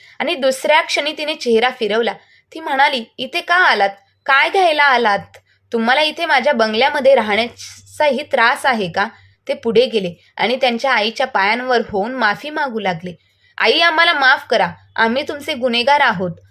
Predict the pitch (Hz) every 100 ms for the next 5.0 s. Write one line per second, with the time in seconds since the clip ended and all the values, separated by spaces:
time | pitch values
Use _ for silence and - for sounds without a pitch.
0 | - 214 226 294 294 262 277 233 208 185
1 | 233 302 _ _ _ _ _ _ _ _
2 | - 226 226 302 320 294 269 247 220 196
3 | 175 - _ _ 269 320 370 311 277 320
4 | 269 240 285 320 311 277 277 233 254